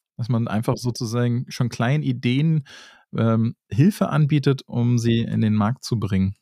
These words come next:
Von daher, äh, absolut, ja, würde ich auch unterstreichen.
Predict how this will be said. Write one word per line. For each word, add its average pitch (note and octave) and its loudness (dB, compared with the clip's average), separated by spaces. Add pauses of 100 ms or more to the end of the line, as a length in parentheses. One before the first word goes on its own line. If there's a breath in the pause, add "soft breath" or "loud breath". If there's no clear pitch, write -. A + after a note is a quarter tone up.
Von - -2
daher, G#2+ 2 (720 soft breath)
äh, G#2 0 (100)
absolut, A#2 -2
ja, A2+ 0
würde A2 -2
ich - -4
auch A#2+ -6
unterstreichen. A2+ -2